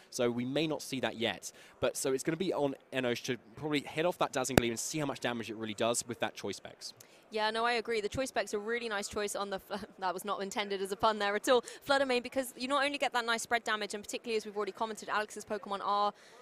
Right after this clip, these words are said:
Speaker 2: weaker in terms of their H P bar at this moment. You can see the forfeit just locked in. Alex knows the writing's on the wall, and we're gonna be able to see a game two with Enosh taking game one.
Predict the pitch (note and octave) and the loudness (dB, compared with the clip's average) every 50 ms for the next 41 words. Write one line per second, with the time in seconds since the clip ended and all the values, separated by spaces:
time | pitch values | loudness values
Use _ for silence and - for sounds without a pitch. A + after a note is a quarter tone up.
0 | - - - - - - - G#3+ A3+ C#4 C#4+ C#4 - C#4 B3 A#3 - A#3 A3 A3 | -20 -20 -20 -20 -20 -18 -8 -4 -2 -2 -2 0 0 0 0 0 0 -2 -2 0
1 | - A3 - G#3+ G3+ G3+ A3+ A#3 A3+ - - B3+ A#3+ - A#3 G#3+ G#3 G#3 F#3+ F#3+ | -2 0 0 0 0 0 -2 -4 -4 -4 -6 -8 -2 2 4 4 4 4 2 0
2 | - A#3+ A#3 A#3 A3+ A3 A3 - B3+ A#3 - C#4 C4 A#3 A#3 - A#3+ A#3 A3+ - | 0 0 0 0 0 -2 -4 -6 -6 -4 -2 -2 -2 -2 0 2 2 2 2 0
3 | G3+ - G#3+ G#3 - G#3+ G3+ G3 - G#3 G3+ G3 G3+ G3 - - G#3+ G3+ - G#3 | -2 -2 -2 0 2 2 2 2 0 0 2 2 0 0 -2 -4 -6 -4 -2 2
4 | G3 G3 F#3+ F#3+ G3+ G3 G3+ G3 G3 G3 F#3+ G#3 G#3+ A3 A3 A3 A3 A3+ A#3+ A#3 | 2 4 4 2 0 -4 -4 -4 -4 -2 0 0 2 2 2 0 -2 -2 -2 -2
5 | A3+ A#3+ A#3+ A#3 - B3 - - B3+ B3 G#3 A#3 A#3+ A#3+ B3 A#3+ B3 B3 - - | 0 0 0 0 -2 -6 -6 -2 0 0 0 0 0 0 -2 -2 -2 -2 -4 -4
6 | D4+ C#4 B3+ - A3+ A#3 A#3 A#3+ A#3+ - B3+ A#3 A#3 C4 B3 B3 B3 B3 B3+ F4 | -4 -4 -4 -6 -4 -2 -2 -4 -2 -4 -6 -6 -6 -6 -4 -4 -2 -2 -2 -4
7 | F4+ | -4